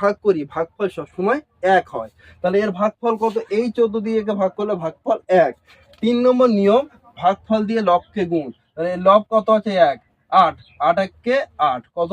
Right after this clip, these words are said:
বসলো? আট এককে আট। যোগ এই চোদ্দ দিয়ে চোদ্দকে ভাগ করলাম, ভাগফল হলো কত? এক। সেই এক দিয়ে দুইকে গুণ করলে দুই এককে দুই। তাহলে এখানে এটার অ্যান্সার কত এলো বলো তো? আঠারো দুই দশ বাই চোদ্দ। এর অ্যান্সার চলে এলো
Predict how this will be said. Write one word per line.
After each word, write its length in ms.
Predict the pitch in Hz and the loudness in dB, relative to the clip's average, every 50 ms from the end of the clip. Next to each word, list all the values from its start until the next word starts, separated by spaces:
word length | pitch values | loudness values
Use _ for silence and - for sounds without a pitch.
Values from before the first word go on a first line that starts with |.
| 190 180 | -4 -4
বসলো? 220 | 190 202 185 240 233 | -4 -6 -2 0 2
আট 180 | 196 175 170 185 | 2 2 2 0
এককে 320 | 185 185 _ - 220 240 277 269 _ - 151 151 | -4 -4 _ -6 -4 -4 -4 -4 _ -4 -2 -2
আট। 120 | 139 127 120 _ _ _ _ _ 151 156 151 151 | -2 -2 -6 _ _ _ _ _ -18 -14 -4 4
যোগ 220 | 226 240 220 190 156 147 _ _ _ _ _ _ _ _ _ _ _ _ _ _ _ _ _ _ _ _ _ _ - 156 | 4 4 4 4 0 -4 _ _ _ _ _ _ _ _ _ _ _ _ _ _ _ _ _ _ _ _ _ _ -8 -6
এই 60 | 170 165 - | -6 -4 -2
চোদ্দ 160 | 220 208 185 202 196 | -4 -4 -4 -4 -4
দিয়ে 120 | 208 208 - | -4 -2 -2
চোদ্দকে 280 | 220 202 185 208 196 202 | -4 -4 -4 -2 -2 0
ভাগ 180 | 190 196 196 190 - | 0 0 0 0 2
করলাম, 240 | 202 190 190 190 196 185 | 0 2 4 2 2 0
ভাগফল 320 | 170 165 160 - - 185 180 185 | 0 -2 -2 -2 -2 -2 0 2
হলো 120 | 180 185 185 - | 2 2 0 -2
কত? 120 | 180 170 185 175 - - 180 180 | -4 -2 -2 -4 -2 2 2 2
এক। 80 | 185 190 _ _ _ _ _ _ _ _ _ - | 2 2 _ _ _ _ _ _ _ _ _ -8
সেই 120 | 190 185 190 | -4 -2 -2
এক 120 | 185 185 180 | -2 -2 -2
দিয়ে 120 | 170 196 180 | -4 -6 -6
দুইকে 280 | 165 180 185 175 202 196 170 | -6 -6 -8 -6 -6 -8 -6
গুণ 120 | 175 175 180 170 | -6 -8 -6 -4
করলে 160 | 185 208 240 220 | -2 -2 -2 -2
দুই 200 | 175 165 160 165 170 | -2 -2 -2 -2 -2
এককে 200 | 165 _ - 233 226 | -4 _ -4 -4 -4
দুই। 240 | 185 170 160 143 123 110 _ _ _ _ _ _ - | -2 -4 -6 -6 -8 -10 _ _ _ _ _ _ -4
তাহলে 140 | 165 170 185 175 | -4 -4 -4 -6
এখানে 220 | 170 - 190 180 - 170 | -6 -8 -10 -10 -8 -10
এটার 180 | 175 208 214 202 | -6 -4 0 0
অ্যান্সার 340 | 175 165 165 165 - 202 190 - | 0 0 0 -2 -4 -6 -4 -2
কত 120 | 196 185 170 | -4 -4 -4
এলো 180 | 196 196 196 196 190 196 | -4 -4 -4 -2 -2 -2
বলো 140 | 196 196 185 - | -2 -2 -4 -2
তো? 80 | 226 240 269 294 _ - - _ _ _ _ _ | 0 0 0 -2 _ -18 -20 _ _ _ _ _
আঠারো 220 | - 147 151 160 175 170 | -8 -6 -4 -4 -6 -4
দুই 100 | 180 214 202 165 165 165 | -4 -6 -6 -2 -2 0
দশ 180 | 156 160 160 - 175 170 | 0 0 -2 -6 -2 0
বাই 160 | 196 220 254 330 370 - - | 2 2 2 0 -4 -8 -6
চোদ্দ। 240 | 190 165 160 151 156 147 147 147 | -6 -6 -6 -4 -6 -6 -6 -6
এর 80 | 151 - - | -6 -8 -6
অ্যান্সার 380 | 160 160 165 170 165 196 190 180 - | -4 -4 -4 -6 -6 -8 -8 -8 -6
চলে 200 | 190 180 170 165 165 | -8 -6 -4 -2 -2
এলো 120 | 175 233 | -2 -2